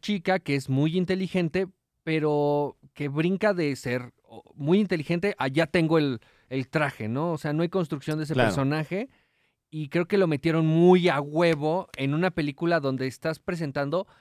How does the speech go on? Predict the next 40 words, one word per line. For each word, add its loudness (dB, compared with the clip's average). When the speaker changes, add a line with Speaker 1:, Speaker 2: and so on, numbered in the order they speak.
Speaker 1:
a -4
dos 2
nuevos 0
personajes -6
del -2
M -2
C -8
U -4
y -8
a -4
huevo -2
quieres -6
meter -8
esto -6
en -12
la -6
mochila -6
donde -4
ya -4
no -4
caben -4
cosas, -6
¿no? -8
O -8
sea, 0
Speaker 2:
Ujú. 0
Speaker 1:
traes 2
el 4
atlas, 0
traes 0
el 2
libro 2
de 2
geografía, -4
traes -4
los -2
cuadernos -2
y -4
a -6
huevo. -2